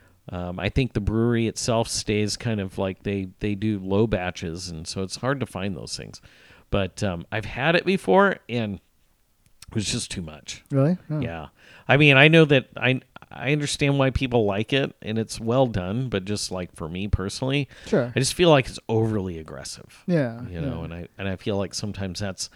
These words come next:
Speaker 1: that's the problem you run into with the I P As is if you, you know, sometimes you get these, these, uh, recipes where I think the, the thought just stops at bitterness, um, and doesn't go any further than that.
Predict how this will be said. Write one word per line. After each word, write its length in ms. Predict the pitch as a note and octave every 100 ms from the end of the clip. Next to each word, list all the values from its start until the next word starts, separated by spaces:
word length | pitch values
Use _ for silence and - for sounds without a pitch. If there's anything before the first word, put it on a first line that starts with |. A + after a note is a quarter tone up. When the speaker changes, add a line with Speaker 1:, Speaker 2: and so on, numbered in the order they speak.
| - - _
Speaker 1:
that's 300 | - B2+ -
the 120 | - A2
problem 480 | - A2 A2 A2
you 140 | A2 G2+
run 220 | G2+ G2
into 340 | A2 A#2+ C#3
with 160 | C3+ -
the 140 | B2+
I 140 | B2 C3+
P 260 | - C#3+
As 180 | D3+ -
is 160 | A2 F#2+
if 180 | F#2+ _ - - - _
you, 220 | G#2+ A2+ -
you 460 | A2+ D2+ C#2+ B2
know, 100 | A2+
sometimes 460 | G#2+ C#3+ C3+ C#3 A#2+
you 80 | A#2
get 200 | A#2 -
these, 320 | A2+ G#2 -
these, 400 | - G2+ G2 -
uh, 180 | F#2+ F2+
recipes 560 | B2 D3+ - B2+ A2 G2+
where 380 | A2 G#2+ G2+ - - - -
I 120 | A2+
think 380 | - B2+ - - _ _ _ _ _ -
the, 460 | A#2 A2+ G#2 G2 G2
the 160 | A#2+
thought 400 | - D3 C3 C3+ - -
just 300 | - B2+ - _ _ _
stops 540 | - - D3 C3+ - C3
at 120 | -
bitterness, 720 | A#2+ C3 D#3 E3+ - - - _ _ _ _ _ _ -
um, 420 | G#2+ G2 F#2+ F#2
and 140 | - A#2
doesn't 240 | B2 A#2+
go 100 | A2+
any 120 | A2+ G2+
further 400 | G#2 G#2 G2 F#2
than 220 | F#2 E2+
that. 260 | D#2 C#2